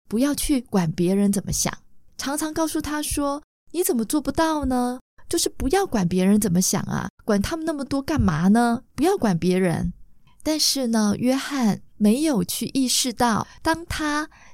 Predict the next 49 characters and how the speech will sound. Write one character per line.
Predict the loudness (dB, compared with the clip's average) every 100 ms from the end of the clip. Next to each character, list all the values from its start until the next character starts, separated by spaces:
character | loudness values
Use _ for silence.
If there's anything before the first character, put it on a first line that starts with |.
| -6
自 | -2 0
己 | 0 0 0
的 | 0 -2 -4
做 | 0 2 2
给 | 2 0 0
别 | 0 0
人 | 0 0
看 | -2 -2 0 0 -4 -12 -4
的 | -2
这 | 0
个 | 0
信 | 2 2 0
条 | -2 0 0 0 -2 -4 -12 -10
去 | -4 0 2 0 -4 -12 -6
教 | 0 2 2
给 | 2 0 -2 -6
孩 | -2 0
子 | 0 0
的 | -2
时 | -2
候， | -2 -2 -2 -4 -14 _
这 | -2
本 | 2 2 2
身 | 2 2 0
呢， | 0 0 0 -4 -10
就 | 0 2
有 | 4 2
一 | 0 -2
种 | 0 0 0 -6
在 | -4 -2 0
意 | -2
别 | -2 0 2
人 | 2 2
眼 | 2 2
光 | 2
的 | 0
含 | 0 -2
义。 | -2 0 0 -2 -10 -20 -6
在 | 0
意 | 2 0
别 | 0 2
人 | 4
眼 | 4 2
光 | 4 2
这 | 2
件 | 0 0 0
事 | 0 0 0
情 | 0 0 -2
啊， | -6